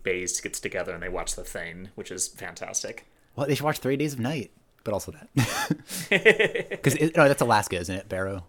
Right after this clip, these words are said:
Speaker 2: Barrow,
Speaker 1: Yeah, it's
Speaker 2: Alaska.
Speaker 1: Barrow, Alaska.
Speaker 2: Fuck,
Speaker 1: Uh-huh.
Speaker 2: damn it. I hope they
Speaker 1: Yes.
Speaker 2: watch that movie all the time there.
Speaker 1: <laughs>
Speaker 2: Just like I hope everybody in Dish, Pennsylvania, or the fuck that Dish has Dish Network. I hope, you know, <laughs> I feel like things like that need to
Speaker 1: <laughs>
Speaker 2: exist. Like, it's like, you know, people in Salem watch Salem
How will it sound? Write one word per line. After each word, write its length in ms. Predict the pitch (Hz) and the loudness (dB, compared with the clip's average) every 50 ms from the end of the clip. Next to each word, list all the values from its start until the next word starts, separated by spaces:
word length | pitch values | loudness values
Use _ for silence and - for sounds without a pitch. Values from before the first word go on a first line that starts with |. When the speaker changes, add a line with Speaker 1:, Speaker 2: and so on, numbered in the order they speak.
| - | -12
Speaker 2:
Barrow, 160 | - 104 95 - | -10 -4 4 8
Speaker 1:
Yeah, 160 | 147 131 107 | 10 10 10
it's 100 | 104 - | 8 6
Speaker 2:
Alaska. 60 | - | 4
Speaker 1:
Barrow, 300 | - 123 113 104 98 95 | 4 6 6 6 4 2
Alaska. 240 | 92 95 92 95 - 113 110 117 | 0 0 0 0 0 0 0 -2
Speaker 2:
Fuck, 80 | - - | -6 -6
Speaker 1:
Uh-huh. 60 | 135 131 | -6 -4
Speaker 2:
damn 120 | 131 123 90 | -4 -4 -4
it. 100 | 78 - - - - - - - | -6 -10 -16 -20 -20 -20 -14 -6
I 80 | - - | 0 2
hope 140 | 131 208 208 | 2 4 6
they 60 | 220 | 8
Speaker 1:
Yes. 60 | 151 | 8
Speaker 2:
watch 160 | 120 120 113 - | 8 8 8 6
that 100 | 104 98 | 2 0
movie 160 | 98 98 92 | -2 -2 -2
all 80 | 87 | -4
the 100 | 85 - | -6 -8
time 300 | - - 80 78 73 69 | -10 -12 -12 -12 -12 -14
there. 260 | 71 80 85 98 98 92 - - - - - - - - _ _ - - | -14 -14 -14 -14 -14 -16 -16 -20 -20 -20 -20 -20 -20 -20 _ _ -18 -14
Speaker 1:
<laughs> 140 | - - - 202 151 - - 151 | -12 -8 -6 -6 -6 -6 -8 -10
Speaker 2:
Just 140 | - - - - | -8 -2 2 4
like 40 | |
I 40 | 175 | 6
hope 100 | 160 143 | 6 6
everybody 360 | 151 127 131 120 117 117 113 | 4 2 2 2 2 2 2
in 160 | 104 92 87 82 | 2 0 -2 -4
Dish, 320 | - 101 98 - - - | -4 -4 -2 -4 -4 -4
Pennsylvania, 580 | - 98 98 104 98 87 92 98 104 113 110 104 | -4 -4 -4 -4 -4 -4 -4 -4 -4 -4 -4 -2
or 100 | 104 101 | -4 -4
the 80 | 101 | -4
fuck 180 | 98 - 101 - | -6 -6 -6 -4
that 220 | 104 98 - _ - | -4 -6 -6 _ -10
Dish 240 | 92 101 - - - _ _ _ - - | -10 -10 -10 -12 -16 _ _ _ -14 -8
has 240 | 101 98 101 - | -6 -6 -6 -6
Dish 200 | - - 92 - | -6 -8 -8 -6
Network. 440 | - 87 87 95 92 101 - - - _ _ _ - | -8 -10 -10 -10 -12 -12 -14 -16 -20 _ _ _ -10
I 40 | 90 | -10
hope, 140 | 95 90 - | -8 -8 -8
you 80 | 92 | -10
know, 120 | 87 90 92 - | -10 -12 -14 -16
<laughs> 480 | _ - - - - - - - - - | _ -20 -20 -20 -20 -20 -20 -20 -16 -10
I 40 | - | -2
feel 100 | 113 107 | 2 2
like 120 | 123 117 | 2 4
things 140 | - 120 110 | 2 2 2
like 80 | 107 92 | 2 0
that 140 | 101 95 | 0 0
need 100 | 98 90 | 0 -2
to 60 | 80 92 | -4 -4
Speaker 1:
<laughs> 40 | |
Speaker 2:
exist. 440 | 80 - - 92 - - - - - 196 | -6 -6 -8 -10 -12 -12 -14 -16 -14 -10
Like, 160 | 131 107 104 | -8 -8 -6
it's 80 | 120 - | -6 -4
like, 120 | 131 - | -2 0
you 80 | 135 151 | 0 0
know, 60 | 131 | 0
people 220 | 117 131 - 143 | 0 -2 -2 -2
in 60 | 135 123 | -2 0
Salem 280 | - 135 127 120 117 117 | 0 -2 -2 0 -2 -2
watch 280 | 113 113 - - - | -4 -4 -6 -6 -4
Salem 640 | - 131 123 120 117 117 113 113 113 113 117 120 | 0 0 0 0 -2 -4 -4 -4 -4 -6 -8 -10